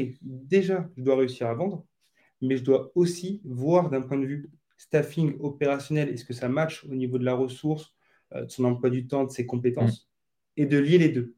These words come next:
Speaker 1: Et ça, tu dois le faire en live de manière hyper rapide. Donc, t'as un scope qui, pour moi,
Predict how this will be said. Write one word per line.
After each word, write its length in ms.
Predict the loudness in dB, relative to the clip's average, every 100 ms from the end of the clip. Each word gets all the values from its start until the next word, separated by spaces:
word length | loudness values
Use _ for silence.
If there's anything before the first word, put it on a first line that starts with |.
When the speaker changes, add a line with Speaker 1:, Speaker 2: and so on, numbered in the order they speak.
| _
Speaker 1:
Et 80 | -4
ça, 160 | 0 0
tu 100 | 2
dois 140 | 0
le 60 | 0
faire 280 | -2 -4 -6 -6
en 120 | -2
live 360 | 0 0 -2 -12 _ _
de 60 | 0
manière 260 | 2 0 -4
hyper 280 | -2 0 0
rapide. 280 | -2 -6 -10 -20 -20 -6
Donc, 140 | -4 2
t'as 100 | 2
un 40 |
scope 280 | 4 2 2
qui, 100 | -4
pour 220 | -2 2
moi, 340 | 2 2 -2